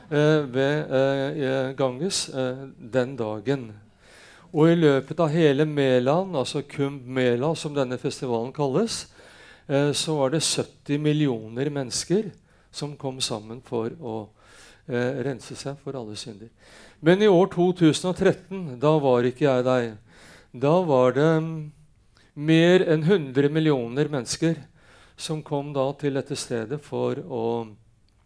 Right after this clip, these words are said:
eh, delta i Kumbh Mela. Neste sjanse for å bli kvitt alle synder, det er i to tusen og tjuefem.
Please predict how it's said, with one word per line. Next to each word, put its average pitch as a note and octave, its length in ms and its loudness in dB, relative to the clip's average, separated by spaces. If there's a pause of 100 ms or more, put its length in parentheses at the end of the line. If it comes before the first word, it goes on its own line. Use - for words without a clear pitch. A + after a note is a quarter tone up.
(180)
eh, A2+ 260 -10
delta A#2 600 -6
i B2 100 -10
Kumbh D3+ 360 -6
Mela. D3+ 440 2 (680)
Neste E3 460 2
sjanse F3 580 -2
for D3+ 320 4
å D3+ 340 0
bli D#3 140 0
kvitt D#3 320 -2
alle C#3+ 180 2
synder, D#3 560 0 (600)
det C3+ 160 0
er C#3+ 280 4
i D3+ 40 -2
to D3+ 320 -10
tusen C3 480 -6
og D3+ 160 -8
tjuefem. D#3 960 -6